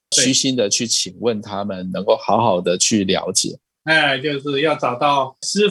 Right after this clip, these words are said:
Speaker 1: 父。
Speaker 2: 对，对，对，对，对。师父或者是说能够帮助你的人，我觉得这件事情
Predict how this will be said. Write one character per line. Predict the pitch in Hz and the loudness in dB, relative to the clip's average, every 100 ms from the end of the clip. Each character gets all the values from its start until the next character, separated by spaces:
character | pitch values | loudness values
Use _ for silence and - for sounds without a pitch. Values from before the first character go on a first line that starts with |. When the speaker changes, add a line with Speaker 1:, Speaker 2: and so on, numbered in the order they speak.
| - | 2
Speaker 1:
父。 | 226 170 - _ _ - - 190 | 2 2 -4 _ _ -12 0 2
Speaker 2:
对， | 127 110 | 4 2
对， | 110 | 0
对， | 98 101 | -2 -4
对， | 95 95 | -4 -6
对。 | 92 - _ _ | -8 -14 _ _
师 | - - 202 | 0 2 2
父 | 202 226 190 127 | 0 0 2 0
或 | - 175 131 | 2 2 2
者 | - 110 | -2 -6
是 | 101 - 127 | -4 -4 -2
说 | - 127 | -2 -2
能 | 117 117 | -2 -2
够 | 127 | -2
帮 | - 175 | -2 -4
助 | 185 | -4
你 | 127 87 | -4 -8
的 | 82 | -14
人， | 82 _ _ | -16 _ _
我 | - 95 | -12 0
觉 | 123 | 0
得 | |
这 | 127 127 | 4 4
件 | 117 | 2
事 | 117 113 | 0 -2
情 | 104 98 | -4 -8